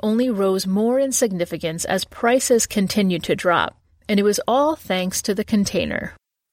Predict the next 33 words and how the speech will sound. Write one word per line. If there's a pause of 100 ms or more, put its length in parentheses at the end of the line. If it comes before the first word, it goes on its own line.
(420)
This
innovation
made
shipping
cheaper
and
more
efficient, (300)
while
its
impact
on
the
global
economy
created
a
more
interconnected
world. (1160)
The
Box
Review. (840)
I (100)
enjoyed
this
book
more
than
I
thought
I
would.